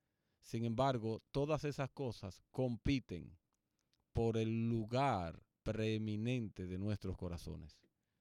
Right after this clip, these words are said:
con la palabra de Dios. Pero el Señor nos dice aquí que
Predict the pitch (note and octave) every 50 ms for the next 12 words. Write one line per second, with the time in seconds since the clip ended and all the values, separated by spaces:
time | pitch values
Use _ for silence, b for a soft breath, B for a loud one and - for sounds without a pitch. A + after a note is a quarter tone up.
0 | _ _ _ _ _ - A2 G#2+ G#2 G2 F#2 - F#2 E2+ D#2+ E2 E2 E2+ E2+ E2
1 | D#2+ D#2 D#2 D2 D2 D#2+ - - - - _ _ _ _ _ _ _ _ _ _
2 | _ _ - G2+ G#2 G#2 G2+ F#2+ - G#2 G#2+ A2 A#2+ B2+ B2+ A#2 B2+ B2 - B2
3 | A#2 - - A2+ G#2 F#2 F2+ - _ _ _ _ _ - A2 G#2 G#2 G2 - -